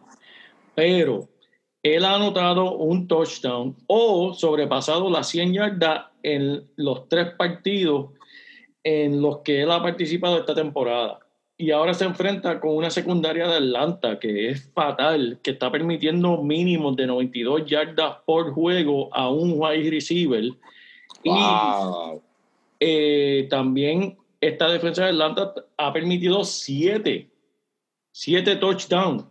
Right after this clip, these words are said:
Speaker 1: a recibidores esta temporada. Esto para Golladay es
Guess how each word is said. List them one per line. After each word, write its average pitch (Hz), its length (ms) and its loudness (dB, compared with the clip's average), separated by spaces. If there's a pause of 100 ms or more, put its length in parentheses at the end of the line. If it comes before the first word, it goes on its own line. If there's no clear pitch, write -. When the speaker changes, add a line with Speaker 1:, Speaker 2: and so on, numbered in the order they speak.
(460)
Speaker 1:
a 143 140 2
recibidores 151 840 0
esta 151 280 0
temporada. 135 680 -2 (800)
Esto 151 300 2
para 185 240 2
Golladay 175 500 2
es 196 260 0